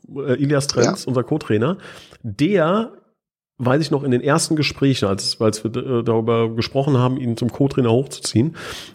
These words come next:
Speaker 1: ähm, gesagt hat, einer seiner Hauptaufgaben sieht er darin, dich in gefährliche Räume zu bringen. Er hat gesagt, das ist ein Riesentalent, den wir nicht, aus seiner Sicht,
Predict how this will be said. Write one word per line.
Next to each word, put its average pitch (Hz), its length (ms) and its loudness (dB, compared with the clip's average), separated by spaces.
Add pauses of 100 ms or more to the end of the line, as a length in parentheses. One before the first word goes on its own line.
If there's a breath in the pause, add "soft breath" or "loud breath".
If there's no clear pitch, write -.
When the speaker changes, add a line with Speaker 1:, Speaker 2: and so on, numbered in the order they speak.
Speaker 1:
ähm, 120 380 2 (160)
gesagt 120 560 0
hat, 143 400 0 (640)
einer 151 420 2
seiner 160 760 0 (880)
Hauptaufgaben 117 1040 0
sieht 117 180 2
er 127 200 0
darin, 139 640 -2 (460 soft breath)
dich - 500 -2
in 139 260 2
gefährliche 135 520 2
Räume 123 260 2
zu 104 140 -4
bringen. 104 180 -2
Er 104 60 2
hat 107 100 -4
gesagt, 113 260 0
das 113 120 -2
ist 117 100 -4
ein 113 100 0
Riesentalent, 151 840 0
den 117 140 2
wir 120 100 2
nicht, 151 460 -2
aus 120 160 2
seiner 135 260 4
Sicht, 139 320 0